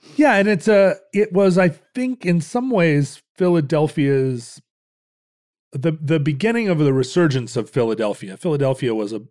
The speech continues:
blue-collar town, a working-class town, after World War Two fell into a kind of precipitous decline and maybe kind of risked becoming one of those blown out American cities that as the,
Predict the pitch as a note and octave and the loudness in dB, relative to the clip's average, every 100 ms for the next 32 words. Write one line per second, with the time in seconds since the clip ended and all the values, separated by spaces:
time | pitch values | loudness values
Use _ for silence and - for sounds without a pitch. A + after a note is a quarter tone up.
0 | _ - D#3+ D#3 D#3+ C#3 B2+ - A#2+ A#2+ | _ 2 2 4 2 2 0 -2 -4 -2
1 | A#2+ B2 B2+ A#2+ A2+ A2 A2 A2 G#2+ _ | -2 -2 -6 -6 -6 -6 -10 -10 -12 _
2 | _ _ - C#3+ D3 D#3 C#3+ C3 B2+ C#3 | _ _ -4 0 0 2 0 0 0 0
3 | B2+ B2+ A#2+ - C#3+ C3 A#2+ - C#3 B2 | 0 -2 -2 -2 -2 0 -2 -2 0 0
4 | B2 A#2+ C3+ A#2+ A#2+ - - _ _ - | -2 -2 0 0 -2 -8 -20 _ _ -12
5 | C#3 D3 B2 A#2 B2+ - D#3 C3 C3+ - | -6 -2 -2 -2 -6 -2 -2 0 -4 -6
6 | B2 - C3 A#2 A2 A2 A2+ A#2 _ _ | -10 -4 -4 -2 -4 -8 -12 -20 _ _
7 | _ - C#3+ D3 E3+ D#3 C#3+ D3 A#2 G#2+ | _ -4 -2 2 2 0 0 -2 -2 0
8 | B2+ A#2+ - - - B2 A#2+ C3+ A#2+ A#2 | 0 -2 -8 -20 -6 -6 -2 -4 -2 -6
9 | A2+ A2+ A2 A2 G#2+ F#2+ A2+ A2 A2+ A2 | -6 -8 -6 -6 -6 -6 -6 -4 -4 -6
10 | G#2+ G#2 G#2 - G2+ - A2 A2 G2 - | -6 -8 -10 -12 -10 -8 -6 -6 -8 -10
11 | G#2 A#2+ A2 G#2 G#2+ G#2 | -14 -12 -14 -10 -10 -12